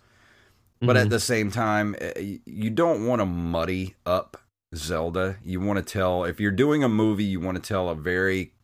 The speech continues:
Speaker 1: straightforward, um, adventure story. And that's what it needs to be. Uh, uh, it,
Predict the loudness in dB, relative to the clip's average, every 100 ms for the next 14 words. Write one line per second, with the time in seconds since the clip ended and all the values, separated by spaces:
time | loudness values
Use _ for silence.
0 | _ _ _ _ -12 -12 -2 0 0 -2
1 | -4 -2 0 0 0 -2 -8 _ _ _
2 | _ _ _ _ _ _ -4 -2 -2 -4
3 | -4 -6 -4 -4 -4 -6 -10 -10 -8 -8
4 | -10 -12 -16 _ _ _ _ -6 0 0
5 | 0 -2 -2 -2 -6 -8 -10 -8 -8 -8
6 | -10 -4 -4 -4 -6 -6 -4 -6